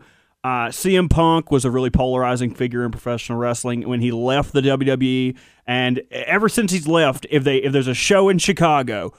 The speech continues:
without a doubt, the crowd is going to chant C M Punk.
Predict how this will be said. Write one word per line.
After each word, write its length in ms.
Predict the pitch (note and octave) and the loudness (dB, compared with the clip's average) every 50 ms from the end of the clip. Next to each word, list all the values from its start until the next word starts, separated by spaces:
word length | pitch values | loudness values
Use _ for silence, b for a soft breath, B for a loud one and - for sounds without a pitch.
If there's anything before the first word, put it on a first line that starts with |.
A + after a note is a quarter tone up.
| _ _ _ | _ _ _
without 340 | B2 C3+ C#3+ D3 D3 D#3 F3+ | 2 4 4 6 6 4 4
a 40 | F#3 | 4
doubt, 440 | D#3 D#3 C#3+ B2+ A#2 A2+ - b b b b b b | 4 2 2 2 2 0 -2 b b b b b b
the 100 | - D3 | 2 2
crowd 440 | - - - E3 D#3 D#3 D3+ D#3 D#3 | 2 2 2 4 4 4 4 4 4
is 100 | D3+ B2+ | 2 2
going 300 | A#2+ D#3 D3 D3 D3 C#3+ | 2 4 4 4 4 2
to 80 | C#3 C3 | 2 0
chant 340 | - - D3 C#3 C#3 A#2+ | 0 0 0 0 0 -2
C 240 | - - - C#3 C3 | -4 -2 0 0 0
M 140 | B2+ B2+ A2+ | 0 -2 -4
Punk. 360 | - B2+ A#2 G#2 C2+ - - | -6 -8 -8 -8 -10 -14 -20